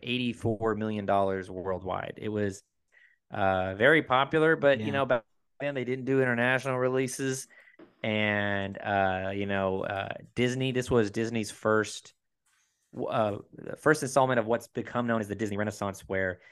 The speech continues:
Speaker 1: they kinda went back to big musicals, back to princesses, back to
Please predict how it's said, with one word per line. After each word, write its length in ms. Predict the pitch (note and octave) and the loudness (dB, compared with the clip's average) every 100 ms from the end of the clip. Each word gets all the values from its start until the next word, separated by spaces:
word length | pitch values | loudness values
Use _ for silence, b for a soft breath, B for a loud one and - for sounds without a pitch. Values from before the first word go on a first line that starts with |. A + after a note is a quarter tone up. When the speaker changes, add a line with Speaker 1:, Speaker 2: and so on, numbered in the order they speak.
| b b | b b
Speaker 1:
they 160 | - G#2 | -6 -6
kinda 260 | - A2 G#2+ | -2 -2 0
went 200 | G#2+ G2+ | -4 0
back 300 | G#2 G2+ - | 0 0 -2
to 460 | - G2+ G2 F#2 F#2+ _ _ _ _ - | -10 -6 -6 -8 -12 _ _ _ _ -6
big 200 | A2 G2 | -4 -4
musicals, 640 | G2+ C3 C3 C3+ B2+ A#2+ | -4 -2 -4 0 2 2
back 280 | - F#2 - | 2 -2 -4
to 80 | - - | -12 -12
princesses, 1120 | - A#2 A2+ - - _ - A2+ G2+ G#2+ G#2 F#2+ | -2 -2 -2 -10 -18 _ 0 2 2 -2 -4 -4
back 400 | - G2 F#2+ - | 0 2 2 -2
to 320 | G2+ F#2 E2+ | -4 -4 -6